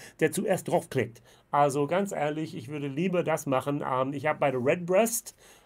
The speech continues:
ähm, jetzt hier der siebenundzwanzig Jahre alte Dreamcast mitgemacht. Ich hab dann nicht gewonnen. Ein Freund von mir, ein Kumpel, ein Bekannter von mir hat gewonnen. Und da hab ich mich ein bisschen geärgert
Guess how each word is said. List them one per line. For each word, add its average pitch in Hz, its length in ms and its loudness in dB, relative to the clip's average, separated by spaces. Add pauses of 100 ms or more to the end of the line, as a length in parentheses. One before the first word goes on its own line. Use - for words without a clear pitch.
ähm, 147 560 6
jetzt 151 220 -2
hier 151 120 -2
der 139 100 -2
siebenundzwanzig 147 680 -4
Jahre 143 260 0
alte 143 420 0
Dreamcast 175 720 0
mitgemacht. 180 460 0 (800)
Ich 143 200 -4
hab - 240 -4
dann 170 320 2 (220)
nicht 180 260 0
gewonnen. 214 500 4
Ein 135 220 -2
Freund 139 360 0
von 185 120 -8
mir, 190 140 2
ein 151 100 -2
Kumpel, 190 420 2
ein 160 160 -2
Bekannter 190 520 0 (220)
von 170 160 -2
mir 196 200 2
hat 285 180 0
gewonnen. 131 400 2
Und 117 120 -4
da 139 160 4
hab 147 120 2
ich 147 120 -6
mich 147 300 -6
ein 123 200 -12
bisschen 170 460 0
geärgert 151 540 0